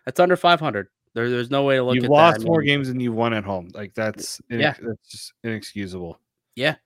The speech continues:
Speaker 1: y-, you gotta figure out how to win games in your own barn. I, I, I don't understand it. Last year, they were great at home, and, and it's just one of those things, but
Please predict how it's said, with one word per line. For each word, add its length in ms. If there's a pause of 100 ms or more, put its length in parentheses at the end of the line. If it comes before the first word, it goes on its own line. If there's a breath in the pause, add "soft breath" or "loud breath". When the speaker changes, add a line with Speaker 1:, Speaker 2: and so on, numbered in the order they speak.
(140)
Speaker 1:
y-, 80
you 240
gotta 260
figure 420
out 280
how 160
to 80
win 300
games 420
in 60
your 140
own 180
barn. 340
I, 200
I, 240 (100)
I 60
don't 240
understand 420
it. 80
Last 340
year, 140
they 100
were 140
great 480 (560 loud breath)
at 200
home, 440
and, 140
and 180
it's 120
just 200
one 140
of 80
those 220
things, 380
but 320